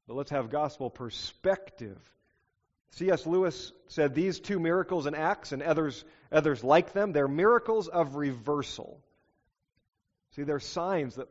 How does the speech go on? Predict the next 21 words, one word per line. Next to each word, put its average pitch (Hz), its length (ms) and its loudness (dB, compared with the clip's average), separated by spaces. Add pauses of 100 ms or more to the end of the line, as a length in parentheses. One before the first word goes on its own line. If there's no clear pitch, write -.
show 170 500 0
that 127 180 -10
the 135 140 -4
effects - 480 -2
of 196 120 -2
sin 147 600 0
and 147 160 -6
the 131 80 -2
fall 143 460 4
are 135 180 2
reversed, 131 960 -2 (240)
and 156 140 0
we're 156 100 2
given 160 280 4
a 143 60 4
glimpse 175 420 2
of 143 120 -4
what 151 340 2 (200)
heaven 139 340 4
looks - 220 -14
like, - 320 -18